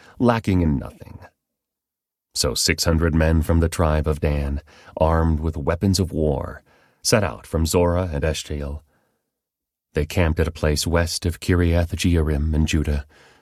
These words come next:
which is called Mahaneh Dan to this day. Then they went on from there into the hill country of Ephraim and came to the house of Micah.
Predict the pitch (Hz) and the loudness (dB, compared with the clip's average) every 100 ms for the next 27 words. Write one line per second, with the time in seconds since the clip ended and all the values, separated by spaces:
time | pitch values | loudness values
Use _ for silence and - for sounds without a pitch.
0 | _ - 92 92 92 90 87 90 87 90 | _ -6 -4 0 2 2 4 2 2 2
1 | 90 92 87 76 - - _ - 76 71 | 2 0 -2 -4 -12 -18 _ -6 -4 -4
2 | - 73 - - - _ _ _ _ _ | -4 -6 -8 -18 -20 _ _ _ _ _
3 | _ _ _ 78 90 85 82 90 87 82 | _ _ _ 0 2 2 2 2 2 2
4 | 80 78 85 80 73 65 67 69 76 73 | 2 0 2 2 0 -4 -2 -2 0 0
5 | 92 85 82 85 - 92 90 - 101 92 | 2 2 2 -2 0 0 -2 -2 -2 -2
6 | - 78 78 78 78 _ _ _ _ 110 | -2 0 0 0 -4 _ _ _ _ -2
7 | - 117 123 139 139 - 90 - 95 98 | 0 2 2 0 -2 0 0 2 2 2
8 | 87 - 71 - | 2 -2 -12 -16